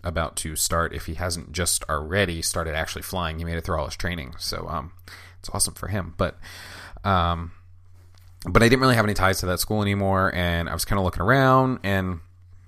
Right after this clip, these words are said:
th-, thought about, you know, where I wanted to do this, and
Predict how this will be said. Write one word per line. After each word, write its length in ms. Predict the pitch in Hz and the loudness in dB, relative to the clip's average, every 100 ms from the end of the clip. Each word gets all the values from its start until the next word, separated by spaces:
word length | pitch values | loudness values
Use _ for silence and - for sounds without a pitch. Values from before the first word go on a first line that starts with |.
| - - - - - - 76 - - | -20 -20 -20 -20 -18 -16 -16 -18 -10
th-, 180 | 90 65 | -8 -4
thought 220 | - 151 | 2 2
about, 380 | 170 113 101 - | 6 8 8 6
you 100 | 104 | -2
know, 100 | 95 | -2
where 220 | 87 101 101 | 0 4 6
I 80 | |
wanted 300 | 95 92 87 | 6 2 -2
to 60 | 82 | -4
do 240 | 78 98 | -4 -2
this, 380 | 107 80 - - - - - - - | -2 -2 -4 -6 -6 -14 -20 -20 -6
and 640 | 95 90 85 80 80 76 | -2 0 0 -2 -6 -8